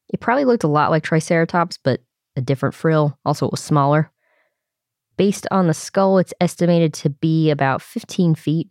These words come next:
four and a half meters long, and weigh twenty-nine hundred pounds, or one point three tons. A rhinoceratops had a broad, square neck frill with two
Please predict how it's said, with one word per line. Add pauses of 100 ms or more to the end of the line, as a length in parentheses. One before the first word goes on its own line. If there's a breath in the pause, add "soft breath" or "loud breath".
four
and
a
half
meters
long,
and
weigh
twenty-nine
hundred
pounds,
or
one
point
three
tons. (880)
A
rhinoceratops
had
a
broad,
square
neck
frill (100)
with
two